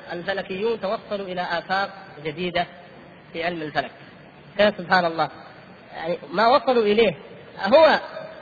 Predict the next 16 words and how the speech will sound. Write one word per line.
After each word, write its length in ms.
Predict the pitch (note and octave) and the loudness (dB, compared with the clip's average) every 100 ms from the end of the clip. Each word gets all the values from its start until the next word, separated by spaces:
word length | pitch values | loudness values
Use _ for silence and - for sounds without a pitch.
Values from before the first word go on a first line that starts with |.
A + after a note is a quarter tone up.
| - E3+ | -8 0
دليل 340 | G#3+ D#4 C4+ | 4 4 6
لمذهب 340 | B3 B3+ A#3 | 6 6 4
السلف 380 | G#3+ - B3+ B3 - - - | 0 2 4 4 0 -14 0
أم 120 | G#3 | 0
دليل 300 | G3+ G#3+ A#3 | 2 0 0
عليه؟ 280 | F#3 F#3+ F#3 - - - - - - | 0 0 -2 -4 -18 -18 -20 -20 -8
لو 60 | F3+ | -8
تأملنا 600 | F#3+ F#3 F#3+ G3+ F3+ F3 - - - - - - - - - | -4 -4 -2 -2 -2 -4 -6 -18 -20 -20 -20 -20 -20 -20 -12
إنسان 360 | G3+ G#3 D4+ C4+ | -10 0 2 2
غاية 300 | A#3 D4 C4 | 2 2 2
ما 120 | A#3 A#3 | 0 0
عنده 240 | C#4 A#3+ | 0 -2
يقول 120 | C4+ | -4
لك: 160 | B3+ - | -6 -4
"أنا 200 | A#3+ A3 | -4 -4
حاير". 360 | - G#3 E3+ | 0 0 0